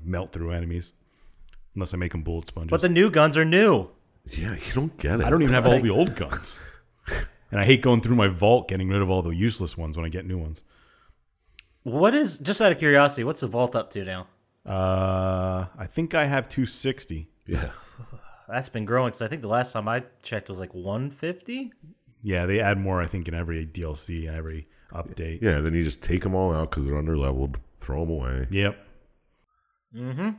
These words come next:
Speaker 3: It's kinda pointless to even have the vault, but
Speaker 1: Well, I have one of everything that I've found so far.
Speaker 3: Not me. I just emptied it out.
Speaker 1: Loser.
Speaker 2: Why, like, why even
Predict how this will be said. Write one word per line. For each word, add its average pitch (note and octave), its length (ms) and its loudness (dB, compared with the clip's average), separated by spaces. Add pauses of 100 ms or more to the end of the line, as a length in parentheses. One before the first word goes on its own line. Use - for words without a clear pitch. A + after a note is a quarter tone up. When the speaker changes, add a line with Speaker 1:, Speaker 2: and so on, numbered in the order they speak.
(100)
Speaker 3:
It's - 80 -14
kinda E2 240 0
pointless C#2 380 -6
to C#2+ 80 -4
even B1 160 -4
have C2+ 200 -2
the B1 60 -4
vault, B1 300 -6
but C2 220 -6 (480)
Speaker 1:
Well, B2 120 4
I A2+ 60 6
have G2 100 -6
one A#2 160 4
of G2+ 140 2
everything G2 460 0
that F2 100 -4
I've E2+ 80 -6
found F2+ 300 -4
so D#2+ 120 -10
far. D#2+ 340 -10 (440)
Speaker 3:
Not C2+ 200 -6
me. C2+ 220 -4 (220)
I C2+ 120 -2
just B1+ 180 -6
emptied B1 280 -6
it B1 120 -6
out. B1+ 260 -4 (840)
Speaker 1:
Loser. E2+ 380 -4
Speaker 2:
Why, A3 320 6
like, F#3 300 8
why F3 380 6
even D#3+ 600 0